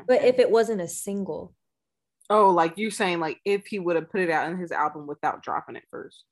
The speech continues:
Speaker 1: Yeah.
Speaker 2: Got it. Makes sense.
Speaker 1: Yeah, I felt like Dua Lipa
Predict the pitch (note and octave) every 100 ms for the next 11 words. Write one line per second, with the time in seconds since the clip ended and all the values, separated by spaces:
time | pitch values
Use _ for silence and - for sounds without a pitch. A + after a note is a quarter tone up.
0 | _ A3 G#3+ F3+ F3+ - _ _ - C#2+
1 | - - _ _ _ _ - F#3 - -
2 | _ _ _ _ _ _ _ _ _ -
3 | G#3 F#3+ E3+ A3+ E4 F#4+ A#3+ - A3+ B3
4 | A3 F3+ A#3+ - C#4+